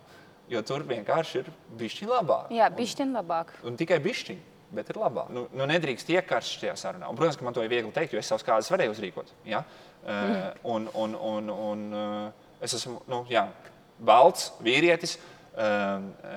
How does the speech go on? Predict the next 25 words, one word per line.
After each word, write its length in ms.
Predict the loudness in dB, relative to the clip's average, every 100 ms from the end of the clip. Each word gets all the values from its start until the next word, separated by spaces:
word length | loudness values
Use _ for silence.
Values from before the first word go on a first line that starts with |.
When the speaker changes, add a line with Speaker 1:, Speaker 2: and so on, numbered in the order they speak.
| -10
Speaker 1:
es 120 | -2
neesmu 280 | 4 4 4
gejs, 420 | 4 6 6 2 -2 -16 -20 -20 -12
eh, 380 | -2 0 2 0 -4
es, 240 | -4 -4 -2
es 120 | -2
pat 200 | -2 -6 -10 -18 -2
ietilpstu 560 | 8 8 8 4 4 0
tajā 360 | 4 6 4 0 -14 -16
šaurajā 540 | 2 8 10 10 4 2
nišā, 300 | 0 0 0 0
kas 120 | -6
būtu 200 | -6 -6 0
heteroseksuāls, 760 | 0 2 -2 -2 4 4 2 -4 -18 -20 -20 -6
eh, 460 | 0 2 2 0 -2 -10 -10
un, 240 | -6 -6
un 140 | -6 -4
man 160 | -4 -4
ir, 140 | -6 -12 -12
nu, 140 | -2
darbs, 380 | 4 6 4 -4
es 80 | -6
dzīvoju 280 | -4 0 2
Rietumē-, 500 | 0 0 -4 -4 -6
nu, 160 | -8